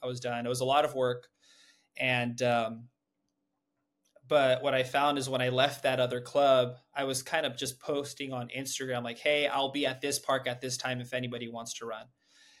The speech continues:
And every time I did that, there would be, like, fifteen to twenty people out there to run. So I'm like, "Okay, I can't keep doing this on my personal page. I need a landing page."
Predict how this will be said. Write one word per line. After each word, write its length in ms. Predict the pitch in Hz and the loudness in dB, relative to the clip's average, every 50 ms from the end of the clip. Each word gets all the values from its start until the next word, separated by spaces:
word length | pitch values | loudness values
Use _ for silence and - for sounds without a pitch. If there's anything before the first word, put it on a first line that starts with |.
| _ _ _ _ _ - - | _ _ _ _ _ -6 -4
And 520 | 127 123 123 120 120 120 120 123 120 _ _ _ _ _ _ - | -2 -2 -2 -2 -2 -2 -2 -4 -8 _ _ _ _ _ _ 0
every 220 | 147 143 147 151 | 2 2 2 0
time 180 | 143 147 143 139 | -2 -2 0 0
I 100 | 135 131 | 0 0
did 220 | 127 139 135 127 | 0 -2 -2 0
that, 200 | 131 123 120 110 | 0 0 0 0
there 100 | 123 131 | -2 -4
would 160 | 127 127 123 | -4 -6 -6
be, 220 | 127 127 127 127 120 | -6 -6 -4 -2 -2
like, 140 | 117 117 - | -2 -4 -4
fifteen 380 | - 135 - - - 147 127 | -6 -6 -6 -6 -8 -8 -8
to 60 | 123 | -8
twenty 240 | 120 - - - 120 | -8 -6 -8 -8 -8
people 380 | 120 - 131 131 127 127 117 113 | -8 -8 -8 -8 -8 -6 -6 -4
out 200 | 113 113 113 - | -4 -6 -6 -8
there 380 | 120 117 113 113 113 127 127 _ _ _ _ | -8 -8 -8 -8 -10 -12 -18 _ _ _ _
to 100 | - 120 | -12 -6
run. 200 | 123 131 127 127 | -2 -2 -2 -2
So 120 | 127 131 | -4 -6
I'm 60 | 120 120 | -8 -8
like, 140 | 113 - | -8 -6
"Okay, 480 | 117 113 117 - 117 110 113 113 120 - _ _ _ _ _ _ - | -6 -8 -6 -8 -10 -10 -10 -12 -14 -16 _ _ _ _ _ _ -8
I 60 | 127 | -6
can't 260 | 127 - 170 160 - | -2 0 -2 0 -2
keep 220 | - - 143 123 127 | -4 -10 -10 -8 -6
doing 200 | 127 131 131 123 | -4 -4 -2 -2
this 140 | 123 120 - | -4 -4 -6
on 80 | 120 | -6
my 120 | 120 117 117 | -6 -6 -6
personal 440 | 120 - 120 117 - - 120 117 117 | -4 -6 -6 -6 -6 -10 -10 -12 -10
page. 360 | - 127 123 120 120 120 - - | -6 -4 -4 -4 -4 -6 -8 -8
I 60 | 131 | -6
need 160 | 135 143 143 | -6 -4 -4
a 60 | 135 | -4
landing 380 | 117 113 113 117 117 117 117 120 | -6 -6 -8 -10 -10 -12 -14 -10
page." 440 | - 117 113 113 110 - - - | -10 -10 -10 -10 -10 -12 -14 -16